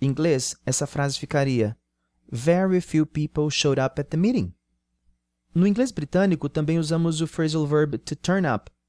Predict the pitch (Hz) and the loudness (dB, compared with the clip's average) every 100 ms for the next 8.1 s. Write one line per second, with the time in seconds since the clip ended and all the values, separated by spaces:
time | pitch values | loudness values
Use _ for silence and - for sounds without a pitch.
0 | _ - 127 - 123 135 - - 110 85 | _ -2 0 0 -2 -2 -4 -4 -2 -4
1 | - _ _ _ _ _ _ - 151 175 | -8 _ _ _ _ _ _ -4 0 2
2 | 202 208 202 185 175 165 - 156 143 - | 2 2 4 4 4 2 0 0 0 2
3 | 156 147 131 135 170 - 110 98 113 107 | 2 2 2 0 -2 -4 -4 -2 -2 0
4 | 117 117 101 - _ _ - 139 143 147 | 0 2 -2 -6 _ _ -2 0 0 -2
5 | 147 147 - 147 - 147 202 240 190 - | -2 -2 -4 -6 -6 -6 -2 -2 -2 -4
6 | - _ _ _ _ _ _ _ _ - | -10 _ _ _ _ _ _ _ _ -4
7 | 107 110 151 190 - 160 - 131 131 165 | -2 0 0 0 -4 -6 -2 -2 0 -2